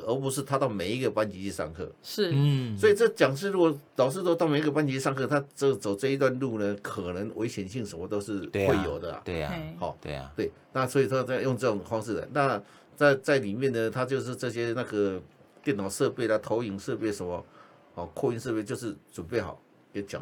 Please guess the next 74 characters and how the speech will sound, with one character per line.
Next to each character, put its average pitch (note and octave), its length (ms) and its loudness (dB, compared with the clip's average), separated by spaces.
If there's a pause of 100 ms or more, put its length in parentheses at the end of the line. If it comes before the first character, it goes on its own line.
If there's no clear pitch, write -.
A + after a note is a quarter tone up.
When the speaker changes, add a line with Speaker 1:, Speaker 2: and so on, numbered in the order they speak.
Speaker 1:
师、 F#2 220 -12 (140)
给 G#2+ 100 -4
老 F#2+ 140 0
师 F#2+ 160 -8
他 G2+ 160 -4
们 F#2+ 100 -4
可 F#2+ 120 -6
以 D#2+ 160 -6
用， F2+ 140 -4 (340)
Speaker 3:
嗯。 G#2 200 -2
Speaker 1:
哦， F2 180 -4 (440)
所 F3+ 120 0
以 C3+ 120 -2 (180)
这 G#3 120 2
个 C3+ 280 6
环 A2+ 260 -2
境 C3+ 160 2
就， A2+ 440 2 (160)
就， A#2+ 140 -10 (220)
就 B2 100 -8
大 A#2 160 0
大 A#2 100 -2
改 F2 200 -6
善， G2+ 180 -4
就 A2+ 140 -2
让 A2 180 -2
这 A2 80 -6
个 G2+ 160 -2
视 G#2 220 -10
障 F#2+ 200 -6
的 F2 120 -6
老 C#2+ 140 -6
师 F2+ 220 -12 (260)
他 A2 120 -4
能 G2+ 100 -4
够 F#2+ 60 -4
继 F#2+ 160 -10
续 G2 120 -10
工 E2+ 240 -8
作。 - 180 -10
Speaker 3:
对， A#2+ 240 0 (260)
对， G#2 220 -8
Speaker 2:
嗯。 E3+ 240 -8
Speaker 3:
没 D#3+ 80 -4
有 F2 100 -6
错。 - 220 -10 (280)
Speaker 1:
哦， G#2 140 -4
Speaker 3:
嗯。 F2 120 -6 (120)
Speaker 1:
因 E3 120 -2
为 D3+ 140 2
一 D#3+ 100 0
个 F3+ 120 0
刚 F#3 240 0
视 G3 180 -2
障 D#3 180 6
的 C3+ 140 4
人， G2+ 300 0 (300)
你 G2+ 100 -6
就 C3+ 100 2
说 C#3 240 4 (260)
马 F#2 200 -4
上 B2 220 0
学 A#2 180 -4
习 A2 160 -6
定 A#2+ 180 -6
向， A#2 160 -2 (140)
马 F2 100 -2
上 A2 160 -6
回 G2+ 200 -2
到 G2+ 120 2
职 - 220 -8
场 F2+ 220 -8
的 G2+ 180 0
话， - 80 -4